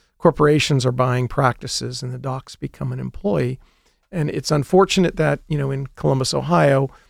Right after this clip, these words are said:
there's, uh, eight or ten offices that have sold to corporate America. And, um, although there may be the, the same dentist that's in there,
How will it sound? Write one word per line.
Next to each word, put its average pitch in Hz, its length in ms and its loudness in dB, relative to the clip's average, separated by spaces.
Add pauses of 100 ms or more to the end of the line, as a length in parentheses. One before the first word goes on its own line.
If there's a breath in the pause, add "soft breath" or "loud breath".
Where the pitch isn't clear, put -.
(300 soft breath)
there's, 139 480 0
uh, 139 460 -8 (220)
eight 143 160 0
or 131 80 0
ten 147 260 2
offices 131 560 -2
that 135 140 -8
have 127 120 -12
sold 160 360 0
to 131 100 -10
corporate - 380 -6
America. 104 560 -14 (680)
And, 143 340 0
um, 135 420 -4 (500)
although 143 220 4
there 143 100 2
may 156 180 2
be 151 180 2
the, 135 280 0
the 143 120 -10
same 139 280 0
dentist 147 420 -2
that's 135 200 -4
in 208 160 4
there, 139 300 2